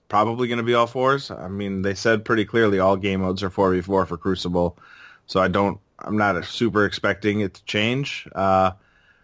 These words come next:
but I like it because I like that the maps feel like they're the right size for the teams.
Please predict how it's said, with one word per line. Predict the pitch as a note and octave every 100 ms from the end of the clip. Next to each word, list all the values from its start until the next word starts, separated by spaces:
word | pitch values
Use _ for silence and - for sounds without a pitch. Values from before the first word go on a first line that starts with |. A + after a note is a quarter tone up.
| _ _ _ -
but | B2
I |
like | B2 C3 F#2+
it | D#2+
because | - F#2 G2+ G2
I |
like | G2+ G#2 G2+
that | F#2+
the | F#2+
maps | F#2+ G2 F#2+ - - - - _ _ _
feel | - A2 G#2
like | G2+ F#2+
they're | G2+
the | F2+
right | F2+ F#2 F2+
size | - F2+ F2 F2 -
for | - E2+
the | E2
teams. | - E2+ E2 -